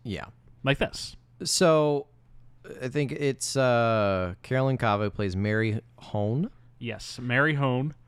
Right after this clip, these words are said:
Speaker 1: And you may be asking, "Oh, they don't have the same last name, so it's not his mom." You'd be correct because
Speaker 2: It's a foster
Speaker 1: it's a
Speaker 2: home.
Speaker 1: foster home.
Speaker 2: Yes.
Speaker 1: And Bobby McLaughlin is a foster child.
Speaker 2: Yes. And it's her and her husband, Harold, uh, played by
Speaker 1: Martin
Speaker 2: Martin Sheen,
Speaker 1: Sheen.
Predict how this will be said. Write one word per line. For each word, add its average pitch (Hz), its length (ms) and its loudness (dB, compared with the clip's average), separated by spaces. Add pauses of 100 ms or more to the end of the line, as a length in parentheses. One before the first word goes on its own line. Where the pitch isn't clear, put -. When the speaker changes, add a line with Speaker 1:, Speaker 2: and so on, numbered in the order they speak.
(180)
Speaker 1:
And 156 140 6
you 170 60 4
may 180 160 4
be 160 120 4
asking, 156 400 0
"Oh, 175 200 -2
they 147 120 0
don't 139 140 0
have 143 140 -2
the 131 80 -6
same 135 240 -4
last 127 260 -2
name, 151 240 0
so - 160 -4
it's 95 100 -6
not 117 120 2
his 110 120 -2
mom." 160 280 2
You'd 110 160 0
be 120 100 0
correct 156 480 2
because 107 640 2
Speaker 2:
It's 117 140 -10
a 98 60 -8
foster - 600 0
Speaker 1:
it's - 140 -4
a 131 60 2
Speaker 2:
home. - 180 -8
Speaker 1:
foster 196 460 2
home. 67 340 -8
Speaker 2:
Yes. - 440 -8 (240)
Speaker 1:
And 113 160 0
Bobby 117 280 4
McLaughlin 107 440 0
is 92 200 -2
a 92 40 -6
foster - 520 0
child. - 460 -8
Speaker 2:
Yes. - 120 -18
And 110 120 -12
it's 110 120 -16
her 165 160 -2
and 196 80 -2
her 180 80 2
husband, 123 460 0
Harold, 123 480 -2 (340)
uh, 98 160 -8
played 98 220 -8
by 104 240 -6 (320)
Speaker 1:
Martin 87 320 0
Speaker 2:
Martin 135 80 2
Sheen, 165 580 2
Speaker 1:
Sheen. 82 100 -10